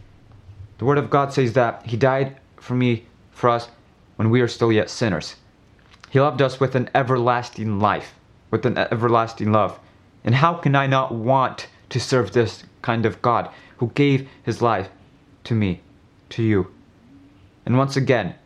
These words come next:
I don't want to ignore the holidays or the events that are going on. It is Christmas time, and I know we are all thinking about Christmas. And that is Christmas. That is the message of Christmas, is salvation, is hope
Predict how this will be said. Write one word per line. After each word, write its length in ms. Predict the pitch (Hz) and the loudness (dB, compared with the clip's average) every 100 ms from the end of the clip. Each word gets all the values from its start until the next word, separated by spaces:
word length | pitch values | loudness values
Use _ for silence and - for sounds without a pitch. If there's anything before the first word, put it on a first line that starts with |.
| - _ _ - | -20 _ _ -4
I 100 | 113 | -2
don't 160 | 131 139 | 0 0
want 160 | 131 | 0
to 60 | 139 | 0
ignore 280 | 127 123 123 | 0 0 0
the 180 | 117 110 - _ _ _ _ | 0 -4 -10 _ _ _ _
holidays 600 | - 123 117 117 117 110 - - - | 0 0 2 2 2 0 -6 -20 -6
or 340 | - 110 104 - - | 0 0 0 -6 -2
the 80 | 120 | 2
events 320 | 110 127 123 | 2 0 0
that 100 | 123 | -2
are 80 | 113 | 0
going 300 | 120 117 101 | 0 0 0
on. 300 | 113 110 104 _ _ _ _ _ | 0 -2 -6 _ _ _ _ _
It 100 | 120 | -2
is 140 | 127 127 | 0 -2
Christmas 500 | - 127 120 113 110 | -2 -2 0 -2 -2
time, 340 | 117 107 104 - - _ _ _ _ - | -2 -2 -4 -8 -20 _ _ _ _ -4
and 100 | 113 | -2
I 40 | 120 | 2
know 280 | 135 123 104 - _ _ - | 2 0 -4 -14 _ _ -2
we 120 | 120 | 2
are 80 | 123 | 2
all 140 | 123 | 2
thinking 360 | 123 131 117 113 | 0 -2 -2 -2
about 280 | 101 101 101 | 0 0 0
Christmas. 520 | 127 120 120 110 - - - _ _ _ _ _ _ _ _ _ _ _ _ _ _ _ _ _ _ _ _ | -2 0 0 -2 -6 -20 -20 _ _ _ _ _ _ _ _ _ _ _ _ _ _ _ _ _ _ _ _
And 160 | 120 135 | 0 0
that 160 | 143 | 2
is 140 | 143 143 | 0 -4
Christmas. 560 | - 110 - 80 - - - | -4 -4 -4 -10 -12 -20 -6
That 140 | 120 | -2
is 120 | 135 127 | 0 0
the 60 | |
message 460 | 131 143 143 117 - | 2 0 -2 -6 -2
of 220 | 120 113 | -4 -4
Christmas, 420 | - 120 101 90 | -4 -4 -4 -4
is 160 | - 107 | -2 -2
salvation, 540 | 117 110 104 110 - | 0 0 0 0 -2
is 160 | 98 101 | -4 -4
hope 360 | - 131 - | -2 0 0